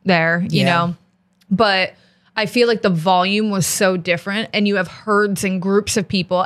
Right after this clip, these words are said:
Speaker 1: Everybody's drinking. Everybody gets drunk to the point where they wanna order food. To me, that doubles up your tab, as opposed to, like, a speakeasy who doesn't really have a restaurant or anything, and you're just doing craft cocktails, which the price of the drinks are gonna be higher,
Speaker 2: Mm-hmm.
Speaker 1: don't get me wrong.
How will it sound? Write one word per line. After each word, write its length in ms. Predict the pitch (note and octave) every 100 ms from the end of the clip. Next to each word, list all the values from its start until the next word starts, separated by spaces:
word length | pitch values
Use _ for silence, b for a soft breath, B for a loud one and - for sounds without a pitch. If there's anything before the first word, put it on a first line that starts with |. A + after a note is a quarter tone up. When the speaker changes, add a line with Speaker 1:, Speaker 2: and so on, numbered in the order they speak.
| -
Speaker 1:
Everybody's 460 | A3+ G#3 G#3 G3+ -
drinking. 480 | F#3+ F#3 F#3 F3+ F3+
Everybody 260 | G#3 A3+ A#3+
gets 180 | B3 -
drunk 280 | A3+ G#3
to 80 | G#3+
the 60 | F#3+
point 200 | G3+ F#3+
where 140 | G3
they 80 | F#3
wanna 200 | F#3 F#3
order 280 | F3 F3+ F3
food. 440 | - F3 E3+ F3 b b b _
To 100 | -
me, 240 | G#3 A3 A#3
that 260 | G3 F#3+
doubles 340 | F#3+ F#3 F#3 F3+
up 140 | F3+
your 60 | F#3+
tab, 360 | F#3 F#3+ F#3 F#3
as 180 | G#3 G#3
opposed 280 | G3 G#3 -
to, 60 |
like, 120 | G3+ -
a 60 |
speakeasy 560 | - A#3+ A3+ G#3+ G3+ G3
who 140 | F#3
doesn't 320 | F#3+ G3+ G3+
really 220 | F3 F#3+ F3+
have 180 | F3+
a 60 | F3
restaurant 540 | F3 E3 - F3 F3
or 120 | E3+ F3+
anything, 600 | E3+ E3+ F3+ E3 F3 E3+ b b -
and 180 | G3
you're 100 | F#3+
just 200 | F#3 F#3+
doing 220 | - F#3 F#3
craft 280 | G3 E3
cocktails, 480 | - G#3 G#3 G3 F3
which 260 | G3 F#3 - b b _ -
the 80 |
price 340 | F#3 B3 A3+ -
of 120 | F3
the 60 | F#3
drinks 320 | C4+ F4 B3
are 20 |
gonna 140 | G3 F3
be 140 | E3+
higher, 560 | E3 C4+ D#4 F3 E3+ G#3
Speaker 2:
Mm-hmm. 120 | F#3+
Speaker 1:
don't 180 | G#3+ G3
get 120 | G3+
me 140 | F#3
wrong. 500 | F3 C4+ B3 F3+ F#3+